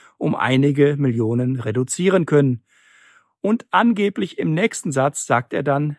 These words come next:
„Wir werden auch ohne Probleme mit zwanzig bis dreißig Prozent weniger Menschen in Deutschland leben können.“ Ein Satz, der ja, er ja in einem ganz anderen Zusammenhang vorher gesagt hatte.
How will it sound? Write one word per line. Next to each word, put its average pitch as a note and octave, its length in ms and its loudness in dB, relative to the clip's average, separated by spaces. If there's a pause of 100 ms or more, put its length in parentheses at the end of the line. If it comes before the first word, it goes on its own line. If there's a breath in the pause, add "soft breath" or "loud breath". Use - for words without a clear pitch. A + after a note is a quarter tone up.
(120)
„Wir E3+ 200 2
werden G#3 260 2
auch F3+ 160 -6
ohne G#3 340 2
Probleme D3+ 560 0
mit D3 140 -2
zwanzig D3 560 -2
bis D#3+ 180 -6
dreißig A#2 540 -6
Prozent A#2+ 640 -4
weniger D3+ 500 2
Menschen A#2+ 540 -4 (180 soft breath)
in C#3+ 160 -2
Deutschland A#2+ 640 -4 (360)
leben D3+ 380 4
können.“ A2+ 360 2 (540 soft breath)
Ein D3+ 140 2
Satz, A2 320 -4
der B2 180 0
ja, C3+ 280 0
er C3+ 160 2
ja A#2 180 4
in - 160 0
einem B2+ 300 0
ganz G#2 280 -6
anderen A#2 600 -4
Zusammenhang A#2+ 800 0
vorher A2 480 -4
gesagt - 420 -12
hatte. - 160 -18